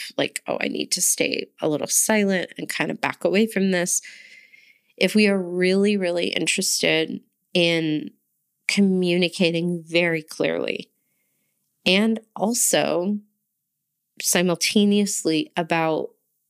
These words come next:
stating our boundaries and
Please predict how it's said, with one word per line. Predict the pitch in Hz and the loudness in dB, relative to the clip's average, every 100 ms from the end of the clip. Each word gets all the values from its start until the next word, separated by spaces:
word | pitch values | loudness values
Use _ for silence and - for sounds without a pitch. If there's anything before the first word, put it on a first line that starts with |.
| - | -6
stating | - - - - - 170 175 202 180 160 - | 0 2 0 -2 -2 0 2 2 2 -2 -4
our | 165 156 | -2 -2
boundaries | 156 143 175 196 175 156 156 165 | 0 0 0 0 0 0 0 0
and | 151 147 | -2 -4